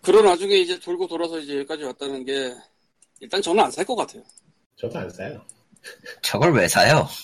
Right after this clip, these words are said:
Speaker 2: 나중에 구십 퍼센트 세일하면 한번 사볼까? 아이고.
Speaker 3: 구십 퍼센트 세일해도 사고 싶지 않은데, 난.
Speaker 1: 어, 내가 겪은 옛날에 이런 일이 있었는데, 화대가 나와서
Speaker 3: 옛날에,
Speaker 1: 사거든?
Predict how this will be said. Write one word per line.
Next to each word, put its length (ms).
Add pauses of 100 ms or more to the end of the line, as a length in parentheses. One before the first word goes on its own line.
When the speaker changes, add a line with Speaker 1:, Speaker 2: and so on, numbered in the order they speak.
(920)
Speaker 2:
나중에 600
구십 280
퍼센트 240
세일하면 380
한번 160
사볼까? 500 (420)
아이고. 200 (300)
Speaker 3:
구십 300
퍼센트 400
세일해도 480
사고 260
싶지 240
않은데, 320
난. 120 (600)
Speaker 1:
어, 320
내가 240
겪은 440
옛날에 320
이런 220
일이 120
있었는데, 800 (440)
화대가 320
나와서 180
Speaker 3:
옛날에, 460
Speaker 1:
사거든? 180